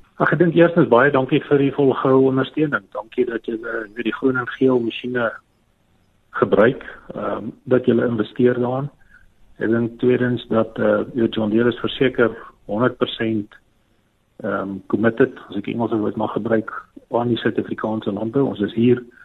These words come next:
om te bly, inteendeel, ons, ons bou ons begroting uit.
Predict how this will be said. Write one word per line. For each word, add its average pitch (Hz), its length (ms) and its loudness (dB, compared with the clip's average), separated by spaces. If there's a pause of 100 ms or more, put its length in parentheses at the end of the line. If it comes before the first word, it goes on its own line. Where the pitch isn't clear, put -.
(440)
om 131 100 0
te 117 100 4
bly, 104 200 4
inteendeel, 123 380 2
ons, 104 160 0 (180)
ons 107 240 -4
bou 104 160 4
ons 117 180 2
begroting 117 540 0
uit. 123 220 0